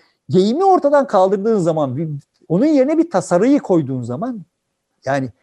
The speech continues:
tekrar hani bu programdan bu geriye kalmış olsun. Newtoncu akıl yürütmeyle, aydınlanma aklıyla baktığın zaman alem bir tasarı olarak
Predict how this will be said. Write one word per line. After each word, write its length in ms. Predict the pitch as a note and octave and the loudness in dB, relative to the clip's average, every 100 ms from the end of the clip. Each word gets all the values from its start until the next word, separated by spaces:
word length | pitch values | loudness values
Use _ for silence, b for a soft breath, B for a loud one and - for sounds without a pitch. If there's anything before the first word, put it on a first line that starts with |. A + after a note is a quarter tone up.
| _ _ _ - | _ _ _ 0
tekrar 460 | F#3+ F#3+ F#3+ - - | 0 2 -2 -2 -10
hani 220 | C#3+ D#3 | -8 -6
bu 60 | |
programdan 880 | D#3 F3 E3 E3 E3 C3+ B2 D#3+ E3 | -4 -4 -2 -2 -4 -8 -4 -4 -2
bu 180 | G3+ C#3+ | -2 0
geriye 340 | C#3 C3+ E3 | -2 -2 -2
kalmış 360 | E3+ D3+ C3+ - | -2 -4 -4 -8
olsun. 340 | B2+ - C4+ b b b - | -8 -8 -16 b b b -4
Newtoncu 760 | G3+ E4 E4+ D4 G#3 G3+ C#3 _ _ _ _ - | 0 2 2 2 2 0 -2 _ _ _ _ -6
akıl 280 | D#3 - C#4+ | -4 0 2
yürütmeyle, 500 | B3+ F#3 D3 B2 A2 | 2 -2 -4 -4 -2
aydınlanma 500 | B2+ D#3 F#3+ A3+ C#4 | -2 -2 -2 0 0
aklıyla 360 | B3 F#3+ F#3+ F3+ | -2 -2 -2 0
baktığın 340 | A#3+ - A#3 | -2 -2 -4
zaman 280 | G3 C4+ A#3+ | -2 -2 -2
alem 420 | F3+ F#3 D#3+ C4+ _ _ _ _ | 2 2 2 -4 _ _ _ _
bir 200 | D4 D#4+ | 0 0
tasarı 560 | - G#3+ A#3 C#4 A3 - _ _ _ _ _ | -2 -2 0 2 2 -2 _ _ _ _ _
olarak 460 | G3+ G#3 F#3+ D4 | 2 4 4 2